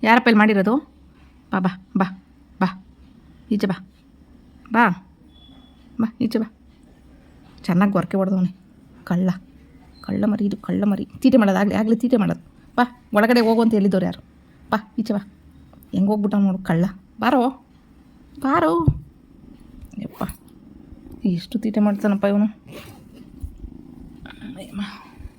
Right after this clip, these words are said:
ಏನಪ್ಪ, ನಿದ್ದೆ ಹೊಡೆದಾಯ್ತಾನಪ್ಪ? ನಿದ್ದೆ ಹೊಡೆದಾಯ್ತಾ? ಚಿನ್ಮರಿ, ಚಿನ್ಮರಿ ಆಲೆ ತೀಟೆ ಮಾಡೋಕ್ಕೆ ಶುರು ಹಚ್ಕೊಬಿಡ್ತು, ಹಚ್ಕೊಬಿಡ್ತು. ನೋಡಿ ಇವಾಗ ಕಚ್ಚೋದು, ಕಚ್ಚೋದು. ಯಾರಪ್ಪ ಅಲ್ಲಿ ಸ್ಕ್ರ್ಯಾಚ್ ಮಾಡಿರೋದು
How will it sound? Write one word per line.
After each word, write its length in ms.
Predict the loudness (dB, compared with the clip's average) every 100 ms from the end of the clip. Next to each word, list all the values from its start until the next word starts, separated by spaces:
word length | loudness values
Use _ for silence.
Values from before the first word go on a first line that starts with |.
| -20 _ _ -20 -20 -16 -4
ಏನಪ್ಪ, 220 | -2 2 4 4
ನಿದ್ದೆ 160 | 2
ಹೊಡೆದಾಯ್ತಾನಪ್ಪ? 580 | 0 0 0 0 0 0 -4 -8 -20 -20 -20 _ -20 -20 -20 -20 -20 -16 -4
ನಿದ್ದೆ 140 | -2 0
ಹೊಡೆದಾಯ್ತಾ? 360 | 2 2 0 -2 -6 _ _ _ _ -20 -4
ಚಿನ್ಮರಿ, 280 | 0 2 0 -2 -20 _ _ _ _ -20 -12 2
ಚಿನ್ಮರಿ 360 | 4 4 2 2
ಆಲೆ 160 | 0 0
ತೀಟೆ 160 | 2 2
ಮಾಡೋಕ್ಕೆ 280 | 0 0 -2 -2 -6 -6
ಶುರು 160 | -2 0
ಹಚ್ಕೊಬಿಡ್ತು, 520 | 0 -2 -4 -4 -8 -16 -20 -12 -10
ಹಚ್ಕೊಬಿಡ್ತು. 540 | -10 -6 -2 -2 -4 -4
ನೋಡಿ 140 | -4 -4
ಇವಾಗ 120 | -6 -6
ಕಚ್ಚೋದು, 260 | -4 -4 -6
ಕಚ್ಚೋದು. 280 | -6 -8 -8 -18 -20 -20 -20 -20 -20 -6 0
ಯಾರಪ್ಪ 220 | 2 4
ಅಲ್ಲಿ 120 | 2 2
ಸ್ಕ್ರ್ಯಾಚ್ 260 | 2 4 6
ಮಾಡಿರೋದು 300 | 6 4